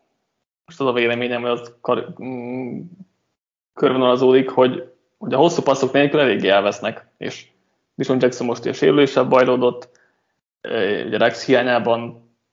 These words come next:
sem működött ez, úgyhogy most ez, ez, ez ami ilyen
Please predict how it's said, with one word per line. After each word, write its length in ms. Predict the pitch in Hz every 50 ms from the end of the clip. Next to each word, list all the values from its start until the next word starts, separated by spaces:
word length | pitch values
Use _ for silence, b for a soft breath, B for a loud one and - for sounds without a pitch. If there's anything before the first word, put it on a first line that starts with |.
| _ _ _
sem 580 | - - - - 123 131 135 135 135 143 - -
működött 580 | - 147 143 143 139 - 147 143 139 131 - -
ez, 200 | 143 147 151 151
úgyhogy 260 | 143 139 - 139 139
most 200 | 139 139 - -
ez, 200 | 147 143 - -
ez, 160 | - 139 131 135 -
ez 240 | - - 127 127 160
ami 200 | - - 113 113
ilyen 280 | 110 110 113 117 123